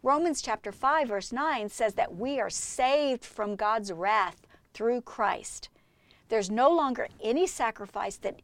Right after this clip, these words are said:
anyone can ever do to satisfy God's wrath against sin apart from what Christ has already done. Picture an empty altar, never again used. It's done, finished.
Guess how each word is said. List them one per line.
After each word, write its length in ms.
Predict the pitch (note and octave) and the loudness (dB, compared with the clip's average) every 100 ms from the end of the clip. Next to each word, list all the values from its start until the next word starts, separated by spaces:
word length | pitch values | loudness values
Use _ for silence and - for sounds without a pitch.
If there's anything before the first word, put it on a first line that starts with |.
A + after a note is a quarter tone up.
| - | -4
anyone 480 | C4+ D4 B3 A3 G3 | 0 0 -2 -4 -6
can 220 | G#3 G#3+ - - | -12 -14 -16 -2
ever 440 | C4+ D4+ D#4 E4+ | 0 2 0 -2
do 440 | C4+ A#3+ G#3 F3 - - - - - | -2 -2 -2 -2 -6 -14 -20 -20 -8
to 120 | B3 | -6
satisfy 680 | - B3 C4+ D4 - G3+ G3 | -2 2 2 2 -2 -4 -4
God's 340 | F#3+ G3+ G3 | 0 -2 -2
wrath 300 | F#3+ G3 G3 | -2 -2 0
against 360 | G3+ G3 F#3 - | -6 -8 -10 -12
sin 460 | - D4 A3 - - - - - | -4 -4 -2 -8 -12 -20 -20 -2
apart 720 | A#3 A#3 - - F#4 D4 - | -2 -2 -16 -2 0 0 -4
from 240 | A3+ G#3+ | -8 -2
what 160 | G#3+ - | -4 -4
Christ 500 | - C#4+ C4+ A#3 - | -10 -6 -4 -6 -8
has 200 | F#3+ - - | -12 -12 -2
already 580 | G#3+ G#3 A3+ A3 G#3 A3 | 4 4 4 0 0 -2
done. 540 | F3+ G3 F3 D#3+ D#3 - _ _ _ - | -4 -4 -4 -4 -8 -14 _ _ _ -12
Picture 420 | - D#4 - E4 | -2 -2 0 2
an 160 | B3+ - | 2 0
empty 440 | A#3 A#3 - B3 | -4 -4 -4 -6
altar, 480 | - G3+ F#3+ - - _ _ _ _ - | 2 2 2 -2 -12 _ _ _ _ -8
never 380 | F3+ A3 B3 B3 | 2 2 4 2
again 340 | G3+ G3+ G3+ | 2 0 -2
used. 640 | F#3 G3 F3+ - - - _ _ _ - | 2 2 2 0 -14 -20 _ _ _ -8
It's 220 | G3+ - | -6 -4
done, 540 | D#3+ G#3+ F#3 F#3 - _ _ _ _ _ - | 2 4 2 -4 -12 _ _ _ _ _ -4
finished. 600 | G#3 - - - - | -4 -4 -10 -12 -14